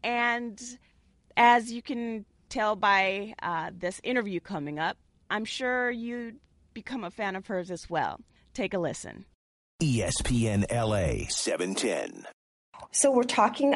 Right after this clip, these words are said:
Speaker 3: about the Americans campaign, and we talk about how television has long resembled life's political history, and it changes thoughts and ideas and influence the political arena. How do you feel that the Americans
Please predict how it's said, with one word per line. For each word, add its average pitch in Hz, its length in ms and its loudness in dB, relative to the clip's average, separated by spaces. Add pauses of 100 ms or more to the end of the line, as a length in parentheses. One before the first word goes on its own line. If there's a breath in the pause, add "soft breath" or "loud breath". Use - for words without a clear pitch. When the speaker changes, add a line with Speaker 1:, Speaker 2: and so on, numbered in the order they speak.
Speaker 3:
about 190 560 4
the 190 320 4
Americans 180 600 4
campaign, 185 1000 4
and 175 920 6
we 196 160 0
talk 254 240 2
about 202 220 4
how 180 220 6
television 180 680 4
has 165 200 4
long 170 240 6
resembled 160 520 4
life's 165 320 4
political 165 540 4
history, 156 680 4
and 147 320 2 (140 loud breath)
it 185 180 2
changes 185 400 4
thoughts 156 460 4
and 160 100 2
ideas 156 840 4
and 143 360 4
influence 156 640 2
the - 100 4
political 156 460 4
arena. 151 400 4
How 202 160 4
do 233 80 6
you 233 60 4
feel 240 380 4 (100)
that 180 360 4
the - 120 4
Americans 170 960 4